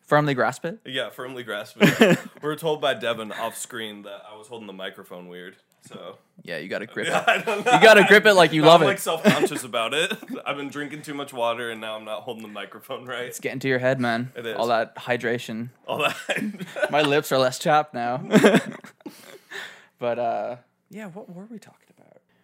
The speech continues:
Speaker 2: Oh, we were talking about Candyland.
Speaker 1: Candyland.
Speaker 2: Yeah,
Speaker 1: Oh, yeah, and you were
Speaker 2: the
Speaker 1: gonna meet
Speaker 2: show.
Speaker 1: that guy. What was his name? Charizard?
Speaker 2: Yeah.
Speaker 1: I don't wanna butcher that, so.
Speaker 2: No, you're fine. <laughs> Just
Speaker 1: Yeah.
Speaker 2: think Pokemon.
Speaker 1: Yeah, man. Have you ever performed, like, in front of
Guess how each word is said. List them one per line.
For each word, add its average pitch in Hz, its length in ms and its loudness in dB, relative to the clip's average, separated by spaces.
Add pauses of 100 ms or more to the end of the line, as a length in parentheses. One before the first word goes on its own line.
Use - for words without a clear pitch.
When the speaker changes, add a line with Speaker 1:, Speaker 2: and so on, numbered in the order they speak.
(140)
Speaker 2:
Oh, 139 120 4
we 139 60 0
were 151 120 -2
talking 160 240 2
about 156 140 -2
Candyland. 107 580 -8 (300)
Speaker 1:
Candyland. 107 500 -6 (100)
Speaker 2:
Yeah, 113 160 -4
Speaker 1:
Oh, - 40 4
yeah, 196 120 6
and 170 140 2
you 165 60 4
were 160 60 2
Speaker 2:
the 151 100 2
Speaker 1:
gonna 160 120 -2
meet 170 100 2
Speaker 2:
show. - 60 0
Speaker 1:
that 156 200 6
guy. 139 400 4
What 127 180 -2
was 156 100 -4
his 160 120 -8
name? 160 340 -2
Charizard? 147 720 6
Speaker 2:
Yeah. 117 300 -2 (180)
Speaker 1:
I 107 60 -2
don't 127 100 2
wanna 127 100 0
butcher 107 280 -6
that, 98 240 0
so. 101 200 -2
Speaker 2:
No, 117 140 4
you're 117 160 0
fine. 98 380 -4
<laughs> - 100 -18
Just - 180 -6
Speaker 1:
Yeah. 113 260 6
Speaker 2:
think 117 180 -2
Pokemon. 101 540 -8 (340)
Speaker 1:
Yeah, 98 160 -4
man. 101 240 -6
Have 135 120 -8
you 165 120 0
ever 190 120 -2
performed, 139 600 -4
like, 107 280 -4
in 113 80 -12
front 104 200 -8
of 113 340 -10